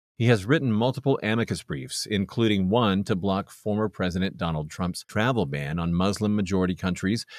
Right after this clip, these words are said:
and another to block an attempt at diverting federal funds to build a border wall. Biden nominated Nicole Berner, currently the general counsel for the Services Employees International Union,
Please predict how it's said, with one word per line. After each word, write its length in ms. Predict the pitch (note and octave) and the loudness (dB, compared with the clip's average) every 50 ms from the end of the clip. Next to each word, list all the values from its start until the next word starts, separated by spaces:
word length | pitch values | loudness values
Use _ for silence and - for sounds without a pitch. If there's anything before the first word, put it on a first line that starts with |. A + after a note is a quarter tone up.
| - - - _ | -20 -20 -18 _
and 200 | - G2 G#2+ B2 | -6 -4 -2 0
another 480 | B2+ B2+ A#2+ A#2 C3 B2+ C#3+ A#2 A2+ A#2+ | 2 4 4 4 6 6 6 6 4 4
to 100 | - A#2 | 2 0
block 280 | G2 G#2 A2+ A#2 - - | 2 4 4 4 4 4
an 60 | G#2+ | 0
attempt 380 | G#2 F#2+ - A#2 A2+ A2 - | 0 2 2 2 2 2 2
at 80 | A#2 E2 | -2 -2
diverting 360 | E2 F#2+ F2 G#2+ G#2 A2 G2+ | -2 2 2 4 4 4 2
federal 440 | - - - G#2 G2+ G2+ G2 F#2+ F#2+ | 0 2 4 4 6 6 4 2 0
funds 380 | - - B2 B2 A#2+ A2 G2+ - | 0 2 2 2 2 2 -2 -2
to 100 | - A2+ | -2 0
build 260 | G2 G#2 G2 G2 G2 | 2 2 2 2 2
a 40 | G#2 | 2
border 320 | F#2 A#2 B2 C3 A#2 G#2 | 2 2 2 4 4 2
wall. 420 | F2 D#2+ D#2 C#2 B1 A#1 A1 - _ _ _ _ _ _ _ _ _ _ _ - | 2 2 0 -2 -2 -4 -8 -12 _ _ _ _ _ _ _ _ _ _ _ 2
Biden 280 | G#2 A#2+ C3+ C3+ A#2 G#2+ | 4 4 4 4 4 4
nominated 460 | A2 G#2+ G#2 G#2+ G#2+ G#2 F#2+ G2 F2+ | 4 4 4 6 4 4 4 4 0
Nicole 400 | F#2 F#2+ - - - A#2 A2+ G2+ | 0 -2 -2 2 4 4 4 4
Berner, 560 | F#2 E2+ D#2 A2 B2 C3 A2+ E2+ D2 C#2+ - - | 2 2 2 4 4 6 4 2 0 -2 -6 -6
currently 380 | - A#2 A2 A2+ A2 A2 A2 | -2 0 0 0 2 0 0
the 100 | G2+ G2+ | 0 0
general 400 | F#2+ E2 G#2+ G#2 G#2 G#2 G#2 G2 | -2 0 2 2 4 4 4 2
counsel 540 | F#2 - - A2+ A2 A#2 A2+ - - G2 F#2+ | 0 0 2 4 4 4 2 2 0 0 0
for 120 | - - G2+ | 0 -2 -4
the 120 | F2 F2 | -4 -2
Services 480 | - - G#2 G2+ F#2+ F#2 - - G2 F2+ | -2 0 0 0 0 -2 -2 -2 -2 -2
Employees 500 | F#2+ E2 - - G#2 G2+ G2+ G2 F#2 G#2 | -2 -2 -2 -2 0 2 2 2 0 -2
International 600 | F#2+ E2+ - F#2 F#2 F2+ F2+ F2 - F#2 E2 E2 | -4 -2 -2 -2 0 0 0 -2 -2 -2 -2 0
Union, 400 | F2 G2+ B2 B2 A2 G#2+ A2 G#2 | 4 4 4 6 6 4 2 0